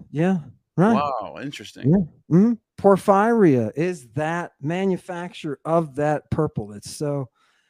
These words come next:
Speaker 1: if you can get the pure stuff.
Speaker 2: Porphyry is one of the ones who translated that, that text about El and Saturn too. He's one of the
Speaker 1: Yeah.
Speaker 2: people who did that.
Speaker 1: Porphyry's a,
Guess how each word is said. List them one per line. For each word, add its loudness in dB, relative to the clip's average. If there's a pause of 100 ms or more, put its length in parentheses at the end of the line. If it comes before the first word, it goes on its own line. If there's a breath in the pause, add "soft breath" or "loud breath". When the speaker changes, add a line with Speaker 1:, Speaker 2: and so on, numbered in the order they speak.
(160)
Speaker 1:
if -4
you 0
can 0
get -2
the -6
pure 2
stuff. -12
Speaker 2:
Porphyry 2
is 0
one 4
of 0
the 2
ones 2
who -2
translated -2
that, 0 (100)
that -2
text -2
about 0 (100)
El 4
and -6
Saturn -4
too. -8
He's -14
one -6
of -8
the -6
Speaker 1:
Yeah. -8
Speaker 2:
people -14
who -20
did -10
that. -10 (340)
Speaker 1:
Porphyry's 6
a, -12